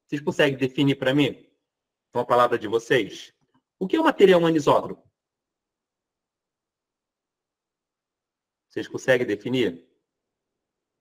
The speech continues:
Três dimensões? Completa teu raciocínio. Três dimensões,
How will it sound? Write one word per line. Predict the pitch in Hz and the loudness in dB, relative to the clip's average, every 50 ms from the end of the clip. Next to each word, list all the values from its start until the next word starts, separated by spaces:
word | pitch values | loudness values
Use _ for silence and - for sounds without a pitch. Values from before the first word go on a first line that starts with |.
| _ _ _ _ _ _ _ _ _ _ | _ _ _ _ _ _ _ _ _ _
Três | 151 165 170 165 151 | 4 4 4 4 2
dimensões? | 139 139 127 120 120 120 - - 180 180 185 175 165 147 - - - - - - - _ _ _ _ _ _ _ _ _ _ _ _ _ _ _ _ _ _ _ _ _ _ _ _ _ _ _ _ _ _ _ _ _ _ _ _ _ _ - | 0 0 0 0 -2 -2 -2 0 2 4 4 4 4 2 0 -4 -10 -14 -16 -18 -20 _ _ _ _ _ _ _ _ _ _ _ _ _ _ _ _ _ _ _ _ _ _ _ _ _ _ _ _ _ _ _ _ _ _ _ _ _ _ 2
Completa | 196 247 240 - 262 302 294 302 294 | 2 2 2 4 2 2 2 2 2
teu | - 240 | 2 2
raciocínio. | 196 202 190 - 190 170 - - 147 120 107 98 95 | 4 2 2 0 -2 -2 -2 -2 -2 -2 -2 -2 -4
Três | - - 165 170 151 | -2 0 0 0 0
dimensões, | 160 160 160 151 151 151 - - - 180 196 196 208 208 208 214 208 185 - - - - | 0 0 0 0 0 -2 -4 -4 -2 0 0 0 0 0 -2 -2 -4 -6 -8 -12 -14 -18